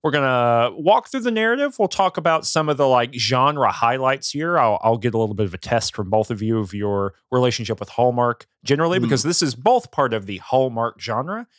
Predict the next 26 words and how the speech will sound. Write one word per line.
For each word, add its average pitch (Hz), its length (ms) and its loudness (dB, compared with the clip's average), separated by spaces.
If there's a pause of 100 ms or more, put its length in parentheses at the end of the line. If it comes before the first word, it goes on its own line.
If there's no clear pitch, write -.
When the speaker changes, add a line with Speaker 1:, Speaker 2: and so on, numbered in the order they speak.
(160)
Speaker 1:
and 156 240 0
part 131 220 0
of 101 100 -4
the 107 80 -8
Hallmark 123 540 -2
Christmas - 580 -6
movie 90 220 -6
genre, 90 340 -10
which 147 160 -8
is 92 160 -8
its 120 280 -6
Speaker 2:
Mm. 113 40 -4
Speaker 1:
own 95 220 -4
thing. 101 320 -6 (340)
And 151 200 -2
then 175 280 -2
also, 247 460 4
<laughs> - 40 -8
it 226 220 4
is 233 140 0
a 220 60 -4
science 233 420 -2
fiction 196 340 -4
story 95 460 -8 (240)
Speaker 2:
Yeah. 277 180 8
Speaker 1:
or, 254 360 4